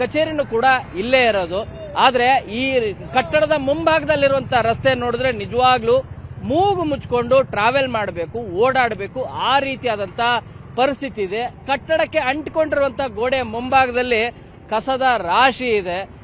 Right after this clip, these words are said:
ವೆಹಿಕಲ್‌ಗಳ ಪಾರ್ಕಿಂಗ್ ಕಂಟಿನ್ಯೂಸ್ ಆಗಿರುತ್ತೆ. ರ-, ಹಗಲು ಹೊತ್ತಲ್ಲಿ ಮಾತ್ರ ಅಲ್ಲ, ರಾತ್ರಿ ಹೊತ್ತಲ್ಲೂ ಕೂಡ ಇದೇ ರೀತಿಯಾಗಿ ವಾಹನಗಳು ಪಾರ್ಕಿಂಗ್ ಆಗಿರುತ್ತೆ.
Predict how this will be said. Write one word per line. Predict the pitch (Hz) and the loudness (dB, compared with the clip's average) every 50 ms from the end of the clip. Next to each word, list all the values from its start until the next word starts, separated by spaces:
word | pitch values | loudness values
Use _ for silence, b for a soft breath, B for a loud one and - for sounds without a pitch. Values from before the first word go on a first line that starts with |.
| - - | -14 -4
ವೆಹಿಕಲ್‌ಗಳ | 147 180 220 254 247 - 247 240 233 220 226 233 | 0 4 4 4 4 4 2 0 2 2 0 0
ಪಾರ್ಕಿಂಗ್ | 233 233 - 208 214 220 214 - - 233 - - 247 233 - | 0 0 0 0 0 0 -2 -4 -6 -6 -4 -4 -4 -6 -4
ಕಂಟಿನ್ಯೂಸ್ | - 196 226 254 277 285 262 - 294 285 269 262 247 - - | -2 -4 -2 -2 -4 -6 -6 -6 -6 -4 -4 -6 -6 -4 -2
ಆಗಿರುತ್ತೆ. | 226 240 247 240 233 220 208 175 - 175 175 185 196 190 - - - - - - - 143 | -2 0 0 0 -2 -2 -4 -6 -8 -8 -8 -8 -8 -10 -12 -14 -14 -14 -14 -12 -10 -8
ರ-, | 143 151 156 156 156 | -6 -4 -4 -4 -4
ಹಗಲು | 170 190 254 277 277 | -4 0 4 4 4
ಹೊತ್ತಲ್ಲಿ | 277 262 - 277 269 254 247 | 4 2 0 -4 -4 -4 -2
ಮಾತ್ರ | 247 247 247 240 262 254 | -4 -4 -4 -2 -2 -2
ಅಲ್ಲ, | 240 233 220 196 | 0 0 -2 -4
ರಾತ್ರಿ | 165 156 170 202 240 247 - 294 285 | -4 -4 -4 -2 -4 -4 -4 -4 -2
ಹೊತ್ತಲ್ಲೂ | 254 247 247 - 262 247 233 233 | -2 -2 -2 -4 -4 -4 -4 -4
ಕೂಡ | - 233 254 | -6 -6 -4
ಇದೇ | 269 262 233 214 214 247 254 254 | -2 0 0 0 0 0 0 0
ರೀತಿಯಾಗಿ | 233 233 233 - 226 220 208 208 214 247 247 240 196 - - - - - - - | -2 -4 -8 -6 -6 -6 -6 -4 -2 -2 -2 -2 -2 -4 -10 -18 -20 -18 -10 -4
ವಾಹನಗಳು | 160 185 208 233 226 226 202 220 233 220 226 | 0 0 2 2 0 -2 -2 -2 -4 -2 -2
ಪಾರ್ಕಿಂಗ್ | - 190 220 - - 247 233 226 | -2 -2 -2 -2 -4 -6 -4 -2
ಆಗಿರುತ್ತೆ. | 220 202 196 175 180 170 160 - - 160 160 170 180 | -2 -2 -2 -4 -6 -8 -8 -8 -8 -8 -8 -8 -8